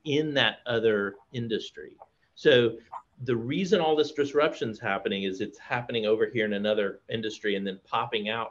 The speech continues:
in your industry. Um, and,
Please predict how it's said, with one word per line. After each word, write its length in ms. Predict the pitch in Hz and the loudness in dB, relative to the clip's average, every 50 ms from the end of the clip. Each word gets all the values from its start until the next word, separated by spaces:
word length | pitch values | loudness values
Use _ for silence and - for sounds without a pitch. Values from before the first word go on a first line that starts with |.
| - 117 | -10 -12
in 140 | 104 95 | -10 -4
your 200 | 98 110 123 123 | 0 0 2 2
industry. 640 | 113 101 95 92 90 - - - 92 90 87 87 85 _ _ _ _ _ _ _ _ _ | 2 0 -2 -6 -12 -14 -14 -10 -10 -8 -8 -10 -12 _ _ _ _ _ _ _ _ _
Um, 440 | - 107 95 92 90 92 90 90 - - _ | -4 -2 -2 0 -2 -2 -4 -6 -10 -12 _
and, 180 | 120 110 98 | -8 -6 -6